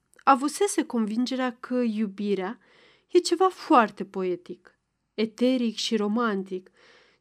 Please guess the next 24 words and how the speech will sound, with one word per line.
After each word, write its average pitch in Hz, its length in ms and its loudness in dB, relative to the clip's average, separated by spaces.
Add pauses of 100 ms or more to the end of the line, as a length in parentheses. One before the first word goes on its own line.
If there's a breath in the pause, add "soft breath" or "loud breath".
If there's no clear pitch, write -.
ceva 370 440 6
scăldat 294 560 0
în 302 100 4
serenade, 269 920 0
oftări 226 560 0
ascunse 226 600 -2
și 208 420 -4
visări 208 400 0
la 202 160 2
lună. 202 460 -2 (640 soft breath)
Crezuse 196 520 -4
că 220 280 -6 (140)
cel 302 340 0
care 208 680 -4 (200)
va 208 240 0
iubi 202 380 -4
o 269 140 -2
aieva 214 600 -4 (480 soft breath)
va 302 180 2
ropi-o 311 400 4
într-o 302 380 4
noapte 254 420 -4
fără 220 280 -4
stele. 196 540 -6